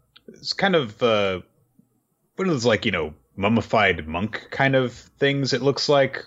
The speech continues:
with the way that, uh, when, this figure is posed. And they can't tell, actually, if it's a human or if it's a demon, because it's just this white, featureless thing.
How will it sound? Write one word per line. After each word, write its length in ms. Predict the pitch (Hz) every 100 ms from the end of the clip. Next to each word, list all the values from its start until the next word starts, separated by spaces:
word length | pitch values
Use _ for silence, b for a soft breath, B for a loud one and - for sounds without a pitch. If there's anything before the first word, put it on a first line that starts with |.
| _
with 100 | -
the 60 | 90
way 200 | 95 95
that, 340 | 90 85 -
uh, 180 | 90 82
when, 380 | 82 90 - 76 _ _ _ _
this 340 | 92 - - -
figure 540 | - - 101 101 95
is 380 | 92 95 85 78
posed. 840 | - - - 92 101 117 120 - - B B B -
And 80 | 120
they 60 |
can't 240 | 127 196 175
tell, 200 | 180 151
actually, 440 | 165 - 139 117
if 100 | 107
it's 120 | -
a 40 | -
human 680 | - 107 123 123 123 123
or 240 | 95 87 87
if 120 | 80
it's 160 | 80 -
a 40 |
demon, 560 | 78 87 104 110 107 101
because 540 | 87 80 - 92 82
it's 140 | 87 -
just 280 | - -
this 340 | - 80 - B B B B B
white, 500 | - 82 98 107 107 - -
featureless 1000 | - - 117 95 - 101 98 - - - _
thing. 640 | - - 95 82 71 69